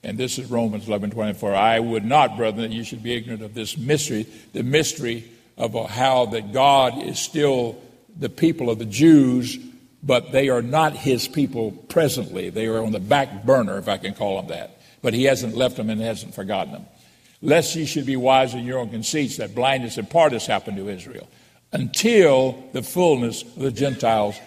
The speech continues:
be come in." So the fullness of the Gentiles, when Gentile powers rule the world. And that's the way it is today. Israel's not ruling the world. Israel doesn't rule anything.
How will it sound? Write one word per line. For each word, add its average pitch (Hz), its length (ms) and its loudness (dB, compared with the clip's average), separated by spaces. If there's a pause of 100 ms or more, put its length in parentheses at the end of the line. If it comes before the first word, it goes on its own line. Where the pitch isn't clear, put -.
be - 120 -6
come - 280 -2
in." 98 200 0 (1200)
So 117 140 -2
the 110 80 -4
fullness 131 340 2
of 113 100 0
the 113 40 -2
Gentiles, 117 400 2
when 110 180 -2
Gentile 143 500 4
powers 123 480 2
rule 127 120 -6
the 117 60 -8
world. 117 200 -8 (300)
And 165 120 -2
that's 196 180 2
the 185 60 -2
way 175 140 2
it 170 60 2
is 180 180 2
today. 180 500 -2 (460)
Israel's 208 500 0
not 101 200 -4
ruling - 260 -8
the 85 80 -12
world. 98 400 -8 (380)
Israel 214 320 -2
doesn't 120 320 0
rule 104 240 -2
anything. 104 480 -6